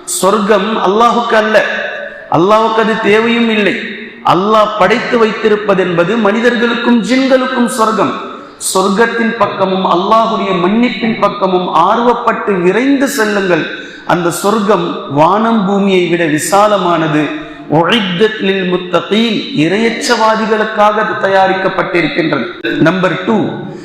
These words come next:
"அல்லதீன யுன்ஃபிகூன ஃபிஸ் ஸர்ராஇ வல் லர்ரா".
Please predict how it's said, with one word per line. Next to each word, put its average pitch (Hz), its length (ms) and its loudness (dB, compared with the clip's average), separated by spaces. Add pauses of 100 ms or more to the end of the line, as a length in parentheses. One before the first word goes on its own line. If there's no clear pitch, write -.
(160)
"அல்லதீன 233 760 2
யுன்ஃபிகூன 220 840 0 (100)
ஃபிஸ் - 280 -2
ஸர்ராஇ 202 680 2
வல் 185 300 2
லர்ரா". 175 680 2